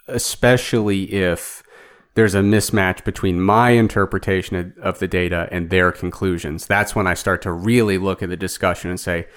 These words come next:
"Well, we're looking at the same data, but we have very different interpretations. So how did you arrive at yours?" And whenever I do that, I'm very open to the possibility that I'm just wrong. Uh, but, but, you know,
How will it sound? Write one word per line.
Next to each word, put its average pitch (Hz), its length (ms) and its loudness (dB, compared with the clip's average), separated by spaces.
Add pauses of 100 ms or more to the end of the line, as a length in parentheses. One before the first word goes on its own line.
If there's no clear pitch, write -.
(360)
"Well, 101 240 4
we're 135 160 6
looking 160 260 4
at 107 80 2
the 98 80 -4
same 101 360 0
data, 98 340 2
but 90 120 -4
we 101 140 0
have 92 120 0
very 98 360 0
different 90 280 -2
interpretations. 92 800 -2
So 98 100 0
how 127 260 0
did 120 180 2
you 104 180 -2
arrive 90 360 0
at 87 100 -6
yours?" 82 560 -6 (420)
And 107 440 2
whenever 147 340 6
I 180 80 6
do 185 160 4
that, 123 100 6
I'm 104 140 2
very 117 240 4
open 110 320 0
to 98 80 -2
the 92 80 -2
possibility 98 560 0
that 90 140 -2
I'm 107 160 0
just 101 160 -6
wrong. 85 640 -2 (480)
Uh, 87 200 4
but, 95 240 0
but, 101 300 0
you 117 100 -2
know, 92 220 0